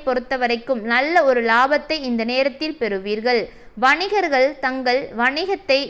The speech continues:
விரிவாக்கம் செய்யும் வாய்ப்பையும் இந்த நேரத்தில் பெறுவீர்கள். முக்கியமா புதிய வருமான ஆதாரங்கள் அனைத்துமே திறக்கும் வாய்ப்புகள் இருக்கிறது. இதன் மூலமாக நிதி நிலைமையானது வலுவடைய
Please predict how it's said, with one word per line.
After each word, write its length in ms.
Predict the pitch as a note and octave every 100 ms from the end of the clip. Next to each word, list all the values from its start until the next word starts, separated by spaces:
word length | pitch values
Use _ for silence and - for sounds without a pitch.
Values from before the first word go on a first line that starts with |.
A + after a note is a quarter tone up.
| A3
விரிவாக்கம் 640 | C4 D4 D#4+ D#4+ E4 D#4+ -
செய்யும் 320 | A#3+ B3 C4+ A#3
வாய்ப்பையும் 540 | A#3 C4 D4 C#4+ C#4+ A#3+
இந்த 140 | A3+ A3+
நேரத்தில் 500 | B3 C#4 C#4+ D#4+ D#4+ B3
பெறுவீர்கள். 600 | G3+ F#3+ A3 A3+ B3+ F#3 - - - C#4
முக்கியமா 520 | C#4 E4+ E4+ D4 C4 D#4+ -
புதிய 300 | D4+ F4 F#4 D#4
வருமான 380 | B3+ C4+ D4 D#4 D4 A#3
ஆதாரங்கள் 560 | B3 C4+ C#4 C#4+ C#4+ B3+ A#3
அனைத்துமே 540 | B3 C#4 - D4+ D4+ -
திறக்கும் 400 | C4 B3 B3+ C#4+ B3+
வாய்ப்புகள் 540 | B3 C#4 D4 D4 D4+ G#3
இருக்கிறது. 480 | G#3 G#3 A3+ A#3+ C4 G3+ - - - C4+
இதன் 200 | D4+ C#4+
மூலமாக 520 | D4+ D#4+ D#4+ C4+ B3+ B3 C4 - A#3 B3+
நிதி 240 | C#4+ E4+ E4
நிலைமையானது 800 | B3+ C4 C#4 C#4 C4 C4+ C4 C#4 E4+ G#3+ G#3+
வலுவடைய 560 | B3 C#4+ D4 D4 D4+